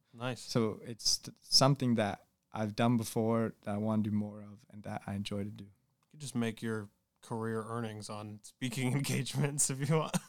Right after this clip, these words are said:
Speaker 1: <laughs>
Speaker 2: Speaking engagements, uh, they're awesome in the sense of if you enjoy to do it, it's a good day rate. For
Speaker 1: Yeah.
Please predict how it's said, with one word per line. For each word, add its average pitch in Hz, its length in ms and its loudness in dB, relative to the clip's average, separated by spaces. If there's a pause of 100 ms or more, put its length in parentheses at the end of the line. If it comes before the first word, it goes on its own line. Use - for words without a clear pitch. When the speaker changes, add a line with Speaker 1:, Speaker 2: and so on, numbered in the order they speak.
(140)
Speaker 1:
<laughs> - 260 2
Speaker 2:
Speaking 180 520 8
engagements, 123 480 6
uh, 127 180 -2
they're 127 320 6 (280)
awesome 123 580 6
in 120 160 4
the 113 240 4
sense 117 260 6
of 110 120 0
if 110 120 -2
you 117 160 6
enjoy 113 380 4
to 110 80 -4
do 113 240 0
it, 104 220 -2 (420)
it's 110 100 -4
a 110 40 0
good 110 180 4
day 110 160 4
rate. 95 240 -2 (320)
For - 60 -6
Speaker 1:
Yeah. 110 140 2